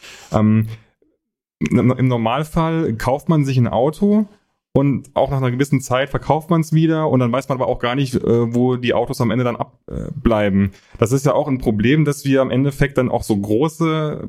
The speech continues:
Produkte haben, die dann in irgendeiner Form vielleicht, wenn man Pech hat, irgendwo dann vergammeln und nicht mehr genutzt werden. Das ist ja im Prinzip auch ein Problem. Es ist zwar dann aus unseren Köpfen weg, weil das Auto ist verkauft, aber es kann ja sein, dass es irgendwo auf der Welt, auf irgendeinem Kontinent einfach dann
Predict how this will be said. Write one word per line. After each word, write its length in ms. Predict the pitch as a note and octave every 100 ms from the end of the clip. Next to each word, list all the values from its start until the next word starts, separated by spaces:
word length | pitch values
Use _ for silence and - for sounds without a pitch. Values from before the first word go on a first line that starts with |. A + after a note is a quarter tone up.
| - -
Produkte 460 | B2 F3+ F#3 C#3
haben, 280 | A#2 B2+ C#3
die 100 | C3
dann 380 | C3 C3 C3+ C3 - _
in 120 | B2+
irgendeiner 300 | C3 D3 D3
Form 280 | C3+ C3+ C#3
vielleicht, 640 | - A#2 B2 C#3+ - - _ -
wenn 120 | A#2
man 120 | A#2+
Pech 240 | A#2+ C#3 -
hat, 200 | C3+ - -
irgendwo 400 | D#3 D#3+ D#3 C#3+
dann 440 | C#3+ C#3+ C#3+ B2
vergammeln 560 | - B2+ B2+ C#3+ C#3+ D3+
und 180 | B2 C3+
nicht 160 | C3
mehr 100 | C3
genutzt 360 | B2 C#3+ D3+ A#2
werden. 400 | G2+ G2 G2 G2 - _ _ _ _ -
Das 120 | A#2+
ist 100 | C#3
ja 160 | B2+ - - _
im 140 | B2+
Prinzip 320 | A#2+ C#3 - -
auch 80 |
ein 80 | B2+
Problem. 260 | C3+ C#3+ A#2
Es 80 | G#2+
ist 140 | A2+
zwar 220 | B2 A#2+
dann 120 | B2
aus 120 | A2+ A#2+
unseren 240 | A#2 G#2
Köpfen 280 | C3 - E3
weg, 80 | E3
weil 80 | A#2+
das 100 | A#2
Auto 160 | A#2 A#2
ist 120 | -
verkauft, 500 | G#2 A2 B2 E3+ -
aber 160 | A#2+
es 120 | A#2+ -
kann 120 | B2
ja 80 | A#2+
sein, 140 | B2+
dass 80 | A#2+
es 80 | A2+
irgendwo 460 | D3+ D#3+ D3+ D#3
auf 160 | C3+ -
der 160 | A#2+
Welt, 200 | A#2+ C#3
auf 80 | C3
irgendeinem 300 | - C#3+ C3+
Kontinent 360 | C3 C3+ C3+ C3+
einfach 220 | B2+ B2+
dann 520 | B2 B2+ C3 C3 B2+